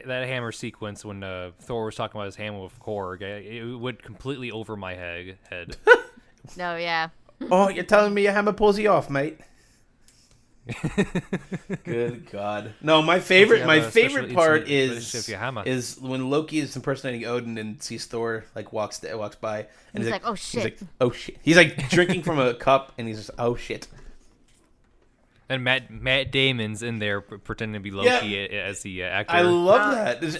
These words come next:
Speaker 2: secret Matt Damon cameos are the best. They're
Speaker 3: <sighs>
Speaker 2: so funny.
Speaker 3: Oh,
Speaker 2: God, I love
Speaker 3: man.
Speaker 2: secret Matt Damon cameos. They just pop up. He doesn't care. He's like,
Speaker 3: <laughs>
Speaker 2: "Whatever, man."
Speaker 3: I'll be in your movie for, like, three seconds for a joke. Why not?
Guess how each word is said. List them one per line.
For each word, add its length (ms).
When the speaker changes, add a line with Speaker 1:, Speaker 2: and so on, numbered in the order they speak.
Speaker 2:
secret 420
Matt 280
Damon 640
cameos 560
are 180
the 200
best. 560
They're 200
Speaker 3:
<sighs> 0
Speaker 2:
so 480
funny. 640
Speaker 3:
Oh, 60
Speaker 2:
God, 200
I 80
love 100
Speaker 3:
man. 240
Speaker 2:
secret 260
Matt 180
Damon 260
cameos. 720
They 140
just 160
pop 300
up. 240
He 160
doesn't 280
care. 340
He's 280
like, 140
Speaker 3:
<laughs> 0
Speaker 2:
"Whatever, 360
man." 520
Speaker 3:
I'll 80
be 100
in 60
your 100
movie 180
for, 140
like, 180
three 280
seconds 360
for 80
a 60
joke. 440
Why 120
not? 300